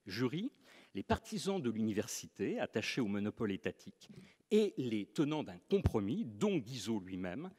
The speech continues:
favorable à des jurys mixtes. Et c'est ce principe des jurys mixtes qui a été finalement retenu à une voix de majorité.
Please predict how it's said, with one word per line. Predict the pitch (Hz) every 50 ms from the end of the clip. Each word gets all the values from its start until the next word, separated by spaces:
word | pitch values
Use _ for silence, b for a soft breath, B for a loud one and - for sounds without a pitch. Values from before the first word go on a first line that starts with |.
| b b b b b
favorable | - - 139 117 107 104 - 92 90 101 127 139 - b b b b
à | b 107
des | 104 95 120 117 120 - - -
jurys | 101 117 147 160 160 120
mixtes. | 107 147 - - - - - - - _ _ _ _ -
Et | 104
c'est | - - 113 98 - _
ce | - - - 135
principe | - - 123 117 - - - 139 104
des | 85 87
jurys | 82 95 131 131 110 90
mixtes | 90 87 - - - - _ B B B B B
qui | - -
a | 110
été | 104 - 113
finalement | - - - 160 151 143 131 113 98
retenu | 98 101 101 135 147 - - 95 90 92 123 - b b b b b
à | 98 101 - -
une | 175 170 156
voix | 123 98 98 90 90 98 - - b b b
de | b 120 135
majorité. | 131 120 123 110 113 117 95 95 - _ - -